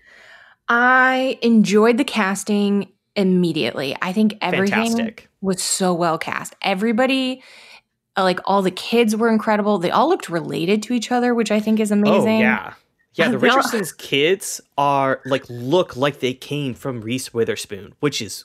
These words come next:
Speaker 2: crazy to me that they found
Speaker 1: And
Speaker 2: four people that could do that.
Speaker 1: Yes,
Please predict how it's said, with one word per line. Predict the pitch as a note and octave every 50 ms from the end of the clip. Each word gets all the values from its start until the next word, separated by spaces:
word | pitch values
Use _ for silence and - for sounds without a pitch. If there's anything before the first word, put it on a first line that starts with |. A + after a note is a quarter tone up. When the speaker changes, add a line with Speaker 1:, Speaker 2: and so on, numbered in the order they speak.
| _ _ _
Speaker 2:
crazy | - - E3 E3+ C#3+ A#2 G#2 - - F2+ F2+
to | - G2+
me | F2+ F2 - - D#2+ D#2 _ _ _ _
that | - B2+
they | D3+ C3+
found | C3 E3+ - G#3+ A3 A3 A3+
Speaker 1:
And | A3
Speaker 2:
four | G#3+ C#3+ C3+ C#3+ C#3+ C#3
people | C#3 - - C3+ B2+ C3 B2 G#2+
that | G#2+ F#2+ G2+
could | - A#2 F#2+
do | - A2+ A2 G2
that. | - - E2+ E2 - - - _ _ _
Speaker 1:
Yes, | G#3+ F#3+ G3+ G3 C3+ B2 - -